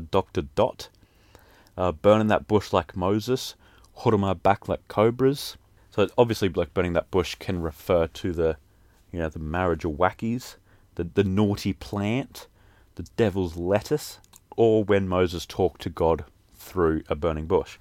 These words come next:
But I do want to clarify, "burning that bush like Moses," Moses never burnt that bush. Moses was a good man. He's not going to hurt the environment. I want to make that very clear.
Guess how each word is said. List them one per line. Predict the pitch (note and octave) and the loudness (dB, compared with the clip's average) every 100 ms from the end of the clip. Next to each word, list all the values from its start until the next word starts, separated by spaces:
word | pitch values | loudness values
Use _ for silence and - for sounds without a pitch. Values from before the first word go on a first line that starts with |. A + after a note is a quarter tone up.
| - | 0
But | F#2+ | 0
I | |
do | F2+ A2+ A2+ G#2+ - - - | 2 0 0 -2 -12 -20 -10
want | G2+ G2 F#2 | -2 -2 -2
to | F#2+ | -8
clarify, | - F#2 F2+ F2 E2+ D#2+ D#2 | 0 4 4 2 2 2 2
"burning | - G2 G#2 | 0 0 2
that | G2 - | -4 -4
bush | F#2 F2 - | -6 -4 -4
like | E2+ - | -6 -4
Moses," | E2+ F2+ G#2 A#2 | -6 -4 -6 -10
Moses | G#2 F#2 F#2 F#2+ F#2+ - | -10 -2 -2 -2 -6 -6
never | F2 F2 | -8 -8
burnt | D#2 E2 D#2 - | -6 -4 -4 -8
that | - - | -14 -10
bush. | D#2 - - | -10 -10 -6
Moses | F2 E2+ F2 - | -4 -4 -6 -12
was | D#2 | -12
a | D2+ G2+ | -12 -4
good | A2 F2+ | -4 -2
man. | F#2 F#2+ A#2+ - _ _ | -2 -2 -4 -8 _ _
He's | - E2 E2+ | -6 -6 0
not | F2+ - | -2 0
going | G2 | -4
to | F2 F2 | -4 -2
hurt | E2 D#2+ | -2 -2
the | F#2 | -4
environment. | D#2+ D#2 D2+ D2 C#2 - _ _ _ _ - | -4 -2 -4 -4 -8 -12 _ _ _ _ -4
I | |
want | F2 | 0
to | F#2 | 2
make | F2+ | 2
that | F#2 - _ _ | 0 0 _ _
very | G#2 F2 | 2 2
clear. | - D2+ | 0 -6